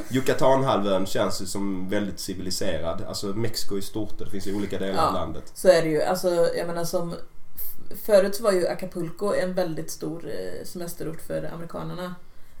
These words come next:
Speaker 2: Och är väl fortfarande, men det minskar ju mer och mer, för där har det blivit väldigt mycket våld och gäng och såna saker, liksom.
Speaker 1: Ja.
Speaker 2: Men just Yucatanhalvön är ju, alltså, det är ju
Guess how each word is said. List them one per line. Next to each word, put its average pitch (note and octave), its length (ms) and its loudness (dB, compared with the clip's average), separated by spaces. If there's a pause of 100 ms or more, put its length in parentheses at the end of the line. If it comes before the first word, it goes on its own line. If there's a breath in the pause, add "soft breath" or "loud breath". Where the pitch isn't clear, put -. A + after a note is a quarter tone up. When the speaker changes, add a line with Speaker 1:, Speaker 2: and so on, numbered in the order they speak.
(160)
Speaker 2:
Och - 200 2
är E3 180 4
väl D#3+ 120 0
fortfarande, F3+ 480 -6
men F3+ 140 -4
det F3+ 60 -2
minskar F#3 580 -4
ju G3+ 80 -2
mer F#3 200 -2
och E3 60 -4
mer, D#3+ 100 -4
för D#3+ 100 -6
där F3 180 -2
har F#3 120 2
det F3+ 60 -2
blivit E3+ 300 -6
väldigt E3 400 -6
mycket F3 500 -4 (380)
våld D#2+ 420 -8
och D#3+ 240 -8 (140)
gäng D#3+ 480 -6
och D3+ 200 -8
såna E3+ 240 -6
saker, - 260 -6
liksom. - 320 -8 (120 loud breath)
Speaker 1:
Ja. A#2 240 2
Speaker 2:
Men F3+ 220 0
just E3+ 240 -2
Yucatanhalvön E3+ 920 -4
är D#3+ 60 -2
ju, D#3+ 340 -2 (540)
alltså, F#3+ 200 -6
det E3+ 220 2
är D3+ 40 2
ju D#3 360 2